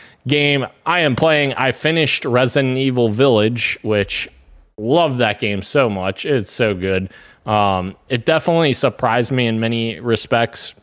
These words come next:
Um, and I enjoyed it more than Resident Evil seven, I think. Uh, it, it had so many, you know, exciting twists and turns. Like, even when you think you know what's going on in the story, like, not, I'm not spoiling anything, but, like,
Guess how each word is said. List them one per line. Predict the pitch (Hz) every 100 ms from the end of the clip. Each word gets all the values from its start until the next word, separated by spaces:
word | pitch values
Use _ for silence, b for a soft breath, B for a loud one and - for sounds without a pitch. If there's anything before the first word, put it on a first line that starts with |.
| _
Um, | 110 107 101 98 90 _ _ _ - -
and | 131 117
I | 131
enjoyed | 139 131 139 143
it | 139
more | 117 120 139
than | 139
Resident | 127 131 139 135
Evil | 135 135
seven, | - 123 151 104
I | 95
think. | - 92 90 - B B B
Uh, | 110 104 98
it, | 71 98 80
it | 107 123 113
had | 147 143
so | - 143
many, | 147 143 131 123 92 110
you |
know, | 113 101
exciting | 95 110 - 123 131 117
twists | - 131 127 -
and | 113
turns. | - 123 131 117
Like, | 113 104 - B B B
even | 147 202
when | 196 175
you | 147
think | - - 135 151
you | 143
know | 131 123
what's | 135 135
going | - 131 127
on | 113 113 131
in | 120
the |
story, | 110 - 120 135 156 175 180 - _ -
like, | 135 110 101
not, | 127 123 135
I'm | 127
not | 135 117
spoiling | - 147 131 113
anything, | 107 104 120 131 113
but, | 117 107
like, | 110 104